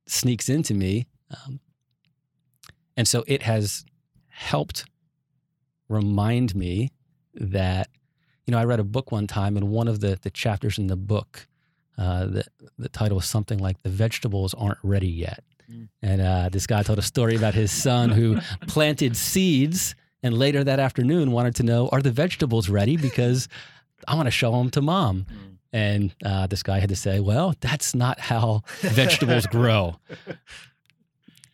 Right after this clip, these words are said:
Speaker 1: So there's a lot of seed planting and waiting and trusting that
Speaker 2: Mm.
Speaker 1: there's, there's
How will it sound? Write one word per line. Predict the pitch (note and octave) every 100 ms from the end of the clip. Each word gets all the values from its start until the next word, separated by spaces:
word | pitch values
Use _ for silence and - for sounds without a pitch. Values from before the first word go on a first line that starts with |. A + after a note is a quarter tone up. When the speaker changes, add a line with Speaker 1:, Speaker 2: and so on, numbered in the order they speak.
| _
Speaker 1:
So | - G#2+
there's | B2 B2
a |
lot | A#2 A2 A2+ C#3+
of | A#2+ G#2+ A2 G#2+ - _ _ _ -
seed | - C3 B2
planting | - A#2 A2+ C3 C3+
and | G#2
waiting | G#2+ A2 A#2+ A#2+
and | G2
trusting | - A#2+ - A2+ A2+
that | G#2 G2+ - _ _ _ _
Speaker 2:
Mm. | G#2+ G#2+
Speaker 1:
there's, | A2 A#2 -
there's | B2 B2+ A2+ -